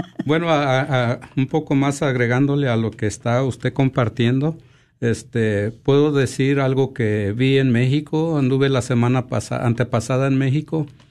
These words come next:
y no quiero decir que nada más allá ocurre, sino creo que ya es a nivel global, por así decirlo. Pero me dio tristeza ver jóvenes, mejor dicho, adolescentes de doce años, tal vez, muchachos, muchachitas,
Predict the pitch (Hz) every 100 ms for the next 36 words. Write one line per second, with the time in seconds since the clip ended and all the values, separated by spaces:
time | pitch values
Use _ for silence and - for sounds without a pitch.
0 | _ _ _ - 127 131 139 151 147 143
1 | 135 - 123 127 131 127 123 123 123 123
2 | 117 127 147 127 117 120 113 110 113 123
3 | 117 117 113 117 113 - 113 107 110 113
4 | 135 120 110 131 156 - _ 120 110 107
5 | 127 127 120 123 135 139 - _ _ -
6 | 135 131 131 139 156 170 143 156 151 151
7 | 147 143 - 147 143 156 160 165 156 -
8 | - - - - _ _ _ - 123 139
9 | 139 147 156 131 123 117 - 143 147 147
10 | 123 120 113 123 143 156 151 147 143 135
11 | 143 156 147 - 139 135 139 139 - -
12 | 117 113 127 123 139 127 120 123 117 135
13 | - 143 -